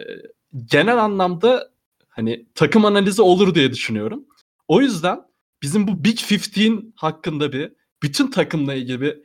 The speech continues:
sıra sıra bir görüşlerimizi verelim. Zaten çok soru geldi. E, hızlı da geçeceğiz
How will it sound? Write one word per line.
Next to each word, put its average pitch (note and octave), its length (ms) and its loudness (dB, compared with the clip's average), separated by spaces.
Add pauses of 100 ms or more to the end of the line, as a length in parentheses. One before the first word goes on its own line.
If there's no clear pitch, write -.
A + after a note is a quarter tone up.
(140)
sıra D#3+ 280 0
sıra F3+ 220 0
bir C#3+ 120 -2
görüşlerimizi C#3+ 640 2
verelim. C3+ 420 -2 (200)
Zaten D#3 340 0
çok - 260 -2
soru E3 220 2
geldi. A2 500 -2 (480)
E, G#2 120 -10
hızlı B2 360 -4
da F3 80 6
geçeceğiz A2+ 600 -2